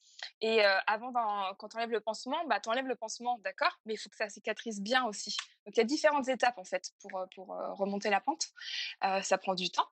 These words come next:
Et, mais en tout cas, ce travail avec cette coach de vie m'a, m'a énormément aidée. Donc, j'ai fait ce tableau de visualisation. Et j'ai commencé à me projeter en me disant, « Mais, mais mince, en fait, c'est quoi mes rêves là ? Si demain, si demain, voilà, j'avais pas », parce qu'on se met des freins, on se met des freins de, du regard des autres, on se met des freins,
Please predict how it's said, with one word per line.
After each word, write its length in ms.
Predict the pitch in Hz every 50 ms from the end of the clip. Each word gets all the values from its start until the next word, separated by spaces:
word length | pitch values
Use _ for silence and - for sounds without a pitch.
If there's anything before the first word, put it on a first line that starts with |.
| - _ - -
Et, 200 | 214 214 208 214
mais 160 | 214 214 220
en 100 | 214 226
tout 100 | - -
cas, 100 | - 302
ce 120 | 269 - 254
travail 220 | - - 254 262
avec 120 | 254 254
cette 200 | - - 226 -
coach 220 | _ - 269 - -
de 120 | 214 226
vie 220 | 220 208 233 262 277
m'a, 240 | 247 208 202 196 -
m'a 140 | 202 202 202
énormément 420 | 208 214 233 233 233 233 220 214
aidée. 220 | 208 196 185 190 185
Donc, 160 | 175 208 202
j'ai 100 | 208 240
fait 140 | 247 - 320
ce 80 | 311 -
tableau 240 | 277 240 208 233 226
de 40 |
visualisation. 580 | 202 214 208 214 208 208 202 202 190 - - - _ _ _ _ _ - - - - - - -
Et 60 | 220
j'ai 120 | 214 240
commencé 300 | 233 277 262 269 254 -
à 60 | 285
me 80 | 262 254
projeter 360 | - - 233 220 - - 247
en 60 | 226
me 40 | 214
disant, « 180 | 196 190 214 208
Mais, 160 | 202 180 - -
mais 140 | 196 208 208
mince, 280 | 220 240 233 226 -
en 60 | 185
fait, 140 | - 190 190 -
c'est 240 | - - - 247
quoi 180 | 240 - 277 269
mes 140 | 247 208 196
rêves 180 | 190 196 196
là ? 80 | 196 202
Si 200 | 208 - - 202
demain, 360 | 190 247 254 254 262 277 339 - _ - - - _ _ _
si 220 | - - - 226 202
demain, 360 | 220 240 240 262 277 302 302
voilà, 220 | 277 269 269 285 277 247
j'avais 240 | 233 214 196 208 202
pas », 380 | - 247 233 233 226 226 220 208 208 _ _ _ _ _ _ _
parce 140 | 254 254
qu'on 100 | - 330
se 100 | 311 -
met 80 | 311 330
des 120 | 247 294
freins, 220 | 285 - - - 320 311
on 40 |
se 140 | 247 - -
met 80 | 220 214
des 120 | 202 220
freins 520 | 202 - - - - 226 226 247 247 247 240
de, 280 | 208 196 202 202 202 208
du 160 | 180 190 196
regard 260 | 190 185 180 175 185
des 180 | 180 208 202 214
autres, 140 | 226 226 -
on 40 | 196
se 120 | - -
met 60 | 196
des 120 | 180 196 196
freins, 420 | - - - - 220 214 214 214